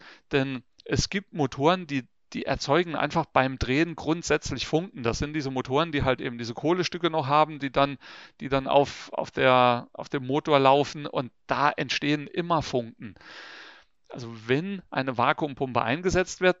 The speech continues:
dann sollte die einen sogenannten brushless Motor haben, also der halt eben diese Kohlestücke da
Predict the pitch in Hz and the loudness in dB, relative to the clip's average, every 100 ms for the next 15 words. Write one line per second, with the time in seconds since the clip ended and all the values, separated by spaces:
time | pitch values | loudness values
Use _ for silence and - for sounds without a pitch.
0 | - 123 151 156 - - 131 151 - 139 | 0 -2 -2 -4 -8 -2 4 4 2 -4
1 | 156 156 165 - 139 135 123 151 139 147 | 0 2 4 2 0 -2 -4 -2 0 0
2 | 147 123 - 127 160 - 156 143 - - | -2 -14 -2 2 2 2 2 2 0 -2
3 | 151 127 170 - 139 117 120 120 117 117 | -6 -2 -2 4 4 6 6 4 2 -6
4 | 117 117 135 123 127 - 131 123 117 117 | -6 -4 -2 0 0 -2 -8 -8 -8 -8
5 | - 135 151 143 139 135 127 120 113 | -6 -4 -4 -6 -6 0 4 4 4